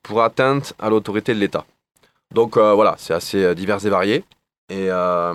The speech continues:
et c'est vrai que par exemple, tout ce qui est, euh, infraction routière, ben, n'importe qui d'entre nous pourrait se retrouver en prison, euh,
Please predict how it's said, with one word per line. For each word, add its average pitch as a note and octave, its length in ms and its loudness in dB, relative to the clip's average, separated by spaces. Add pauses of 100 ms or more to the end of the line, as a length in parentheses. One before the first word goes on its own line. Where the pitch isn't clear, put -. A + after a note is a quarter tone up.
et - 60 -12
c'est - 120 -4
vrai B2+ 100 4
que - 40 -6
par G2+ 80 2
exemple, A#2+ 360 -2
tout - 120 -10
ce - 80 -10
qui B2+ 160 -2
est, B2+ 80 6
euh, G2 320 4
infraction G2+ 380 -4
routière, B2+ 420 -4
ben, F2 220 -6
n'importe G2+ 300 -6
qui - 120 -14
d'entre G2 240 -4
nous A#2+ 80 -4
pourrait G2 220 -8
se - 40 -14
retrouver F#2+ 240 -6
en F#2 60 -2
prison, G#2+ 380 -2
euh, - 20 -4